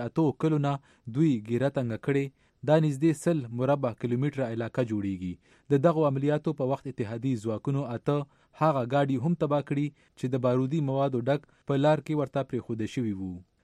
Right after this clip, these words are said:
د اتوار ورځې په عملیاتو کې ګڼ شمېر د داعش ترهګر هم وژل شوي.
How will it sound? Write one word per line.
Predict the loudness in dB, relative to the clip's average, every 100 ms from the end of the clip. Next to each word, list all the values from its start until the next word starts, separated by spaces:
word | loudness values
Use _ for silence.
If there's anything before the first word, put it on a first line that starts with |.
| _
د | 6 6
اتوار | 6 2 4
ورځې | 2 2 0
په | 0
عملیاتو | 2 2 0 -2
کې | -4 -2 0
ګڼ | -2 -2
شمېر | 0 0 0
د | -2
داعش | -2 -2 -4
ترهګر | -4 -4 -4 -2
هم | -2
وژل | -2 -4 -6 -6
شوي. | -6